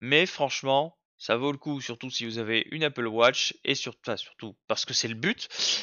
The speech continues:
et, euh, surtout si vous avez le forfait quatre G, extrêmement pratique, hein, si dans le cas où votre téléphone n'a plus de batterie,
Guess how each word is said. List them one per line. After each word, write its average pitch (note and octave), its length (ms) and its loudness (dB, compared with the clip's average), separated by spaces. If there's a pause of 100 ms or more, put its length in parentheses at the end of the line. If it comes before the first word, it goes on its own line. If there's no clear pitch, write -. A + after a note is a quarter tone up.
(460)
et, E3 300 12
euh, B2 420 12
surtout - 300 -4
si C3 260 0
vous B2 180 0
avez C#3 440 10
le C3 220 2
forfait D3 420 0
quatre D3+ 460 4
G, C3+ 400 4
extrêmement C3 500 -2
pratique, C3+ 560 -2
hein, B2 140 2
si A2 200 -10
dans A2+ 160 -2
le A2+ 80 -8
cas B2+ 340 8
où A2+ 100 -4
votre A2+ 260 -6
téléphone A#2 400 -2
n'a G#2 80 0
plus C#3+ 160 -12
de C3+ 60 -16
batterie, C3+ 520 2